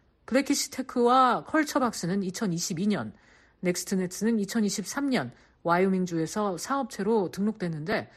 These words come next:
에프비아이는 북한이 정권을 위한 수익 창출 목적으로 이들 업체를 위장 등록했다고 지적했습니다. 북한 정보기술 분야 노동자들이 북한 정권을 위한 수익 창출 목적으로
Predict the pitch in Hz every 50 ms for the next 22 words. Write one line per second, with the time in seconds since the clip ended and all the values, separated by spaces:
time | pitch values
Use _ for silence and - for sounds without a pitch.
0 | - - _ _ _ _ - - 202 - - 226 220 226 208 208 202 220 254 240
1 | 226 - - - - 220 214 226 233 220 196 175 - - 180 190 202 202 247 233
2 | 226 220 214 202 208 226 233 233 - - 294 285 294 - - - 285 247 - -
3 | 247 180 160 196 - - - 240 208 190 160 123 110 - - - _ _ _ _
4 | - 185 175 196 185 165 - - - 175 196 214 202 180 156 156 196 185 220 202
5 | 170 143 - 185 202 220 226 220 - 180 - 156 151 185 196 - 170 180 - -
6 | 143 - - 139 131 135 123 110 - - _ _ _ _ _ _ _ _ _ _
7 | _ _ - - 196 - 254 269 262 240 247 247 247 233 269 233 247 247 - 254
8 | 240 208 226 220 233 254 247 214 165 190 208 214 214 208 202 175 180 190 214 226
9 | 220 220 - - _ _ _ - 175 - - 208 196 196 190 185 170 175 - 196
10 | 190 190 175 170 180 202 214 208 - - 285 285 - - - - 277 269 254 -
11 | - 269 214 175 180 180 - - 190 175 165 165 185 175 139 -